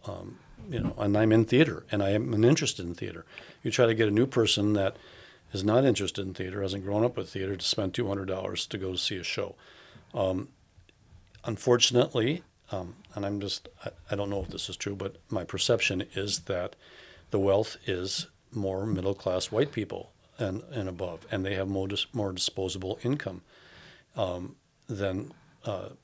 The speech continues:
people of color. I think there's a lot of reasons why. M-, my wife and I will talk about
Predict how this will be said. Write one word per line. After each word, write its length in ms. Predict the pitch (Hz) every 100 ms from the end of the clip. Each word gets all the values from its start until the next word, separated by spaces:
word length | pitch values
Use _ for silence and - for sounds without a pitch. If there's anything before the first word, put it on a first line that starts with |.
| _ -
people 240 | - 101 98
of 80 | -
color. 280 | 123 92 87
I 40 |
think 220 | - 92
there's 180 | 101 92
a 60 | 95
lot 160 | 98
of 40 | 98
reasons 420 | 107 101 95 - -
why. 380 | 107 90 92 92 - - - - _ _ _ _ _ 214
M-, 340 | 175 175 131 _ _ 110
my 120 | 101
wife 260 | 104 98
and 220 | - - 101
I 40 |
will 120 | 95
talk 260 | 92 104 98
about 320 | 98 92 98